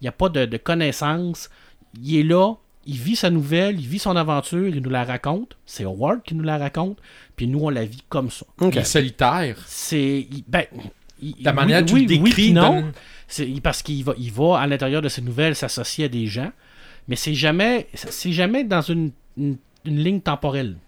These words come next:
Speaker 2: Ok.
Speaker 1: On sait pas quand que ça se passe, on sait pas si ça se passe, quelle nouvelle se passe une ou à-, avant.
Speaker 2: Mhm.
Speaker 1: Elle, elle se passe-tu avant l'autre, elle, elle se passe-tu quand ?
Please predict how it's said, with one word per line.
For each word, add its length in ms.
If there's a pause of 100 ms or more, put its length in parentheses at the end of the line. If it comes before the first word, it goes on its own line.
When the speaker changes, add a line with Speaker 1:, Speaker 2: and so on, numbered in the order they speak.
(280)
Speaker 2:
Ok. 140 (120)
Speaker 1:
On 80
sait 140
pas 280
quand 320
que 60
ça 140
se 80
passe, 420
on 80
sait 140
pas 160
si 80
ça 120
se 60
passe, 200 (340)
quelle 200
nouvelle 280
se 100
passe 320
une 300
ou 120
à-, 160 (100)
avant. 340 (420)
Speaker 2:
Mhm. 120
Speaker 1:
Elle, 120
elle 60
se 40
passe-tu 280
avant 260
l'autre, 260
elle, 80
elle 60
se 60
passe-tu 340
quand ? 180